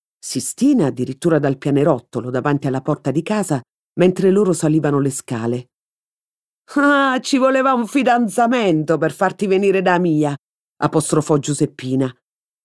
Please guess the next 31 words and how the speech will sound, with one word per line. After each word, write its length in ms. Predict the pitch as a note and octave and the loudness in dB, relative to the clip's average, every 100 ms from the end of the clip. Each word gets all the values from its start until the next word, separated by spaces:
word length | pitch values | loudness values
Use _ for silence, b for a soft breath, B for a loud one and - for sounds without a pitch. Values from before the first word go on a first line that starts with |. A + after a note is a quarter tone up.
| - | -4
E 140 | D#3+ | -4
poi, 400 | - F3 A2+ A2+ | 2 2 2 -2
dato 320 | - B2+ C#3 C3 | -4 -2 -2 -4
che 120 | A2+ | -4
la 120 | A#2+ | -4
sorella 460 | - C3 C#3 C#3+ B2+ | -2 0 2 2 0
era 140 | A#2 | -4
corpulenta 760 | - A#2 - - C3 C#3+ B2+ C3+ | -6 -10 -10 -4 0 0 0 -4
e 40 | |
arrancava, 680 | A#2+ B2+ B2+ B2 A2 B2 D#3 _ _ _ _ _ _ _ | -4 -4 -4 -6 -6 -6 -8 _ _ _ _ _ _ _
"Fai 280 | - F#4 F4+ | -2 0 2
presto, 840 | B3+ G#3+ F3 D3+ - E3+ C#3 - _ - | 2 2 2 0 -6 -8 -8 -10 _ -4
non 200 | C4+ D#4+ | 2 2
vedi 360 | D#4+ D#4+ G#3 E3 | 4 2 2 0
che 160 | F3 | 0
ti 100 | E3+ | 0
aspetto?" 800 | E3+ - G#3+ G3+ C3+ - C3 A2+ _ _ _ _ _ _ _ _ _ | -2 -2 -2 -2 -2 -4 -6 -6 _ _ _ _ _ _ _ _ _
Dopo 300 | D#3+ G3+ G3 | -2 2 2
i 60 | |
baci 320 | F3+ A#3 - | 2 0 0
di 100 | D3+ | 0
rigore, 520 | D#3+ F#3 C4 F3 C#3 _ _ _ _ | 0 0 0 0 -2 _ _ _ _
la 180 | D3+ F#3+ | 0 0
trattenne 440 | A#3+ A#3 A#3 F3 | 0 0 2 2
tra 180 | E3 D#3+ | 2 0
le 120 | E3+ | 0
braccia 440 | E3 G#3+ A3 - D#3+ | 0 0 -2 -4 -2
per 140 | D#3 | 0
una 180 | D3+ C#3 | 2 2
bella 280 | D#3+ D#3 C#3+ | 0 0 -2
taliata. 640 | C3 B2+ A2 A2 B2+ B2 | -4 -4 -6 -6 -12 -12